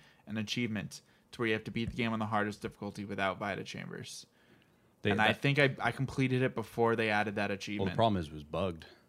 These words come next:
Speaker 2: because you, you, you didn't have, uh, I think it was either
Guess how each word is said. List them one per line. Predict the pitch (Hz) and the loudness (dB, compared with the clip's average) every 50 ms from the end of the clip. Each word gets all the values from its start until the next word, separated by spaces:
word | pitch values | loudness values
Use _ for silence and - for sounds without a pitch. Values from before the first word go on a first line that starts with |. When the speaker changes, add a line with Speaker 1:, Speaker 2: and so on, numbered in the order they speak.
| _ _ - | _ _ -8
Speaker 2:
because | - 92 - 95 87 82 - - - | -8 -4 -2 0 0 0 -2 -2 -2
you, | 95 92 92 - | -2 -2 -2 -4
you, | 104 95 90 | -4 -6 -4
you | 95 92 92 | -2 -4 -2
didn't | 87 101 98 92 | 0 0 0 0
have, | 87 95 90 90 85 87 | 0 0 0 0 0 0
uh, | 82 80 80 78 80 80 85 - _ _ _ _ _ - - - - - - - | 0 0 0 -2 -2 -6 -8 -12 _ _ _ _ _ -20 -20 -20 -20 -18 -8 -6
I | 98 | -2
think | 98 95 | 0 2
it | 98 | 2
was | 95 92 87 85 - | 2 2 0 0 -2
either | 90 92 92 92 90 87 87 85 85 82 85 | 0 0 0 0 0 0 0 0 -2 -4 -6